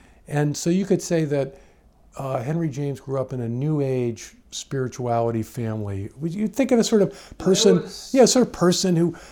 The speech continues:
Speaker 1: they moved to Marin County, <laughs> they do yoga classes. So I think that that childhood was not a happy one,
Speaker 2: Yeah.
Speaker 1: and that Henry James was
Speaker 2: Kid-,
Speaker 1: very
Speaker 2: the kids all had problems.
Speaker 1: They all had problems.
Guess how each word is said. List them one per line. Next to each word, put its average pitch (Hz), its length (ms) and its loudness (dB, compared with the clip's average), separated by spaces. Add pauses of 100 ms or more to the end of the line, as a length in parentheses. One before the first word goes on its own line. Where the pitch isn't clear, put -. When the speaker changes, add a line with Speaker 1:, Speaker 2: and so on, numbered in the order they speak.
Speaker 1:
they 156 100 -2
moved 180 340 4
to 170 80 -2
Marin 170 440 4
County, 156 720 2
<laughs> - 540 0 (880)
they 180 120 10
do 185 140 8
yoga 170 480 6
classes. 156 840 4 (300)
So 175 260 2
I 185 100 6
think 262 300 -2
that 185 320 4
that 170 300 -4
childhood 147 480 -2
was 127 180 -4
not 139 200 0
a 156 60 0
happy 127 320 -4
one, 101 300 -12 (320)
Speaker 2:
Yeah. - 80 -20 (600)
Speaker 1:
and 135 400 -2
that 127 380 0 (340)
Henry 143 340 -2
James 135 440 -2
was 117 200 -4
Speaker 2:
Kid-, 107 100 -8
Speaker 1:
very 170 280 2
Speaker 2:
the 170 80 -4
kids - 120 -14
all 139 220 -8
had 113 240 -14
problems. - 360 -16
Speaker 1:
They 139 120 0
all 151 160 4
had 170 180 2
problems. 151 640 0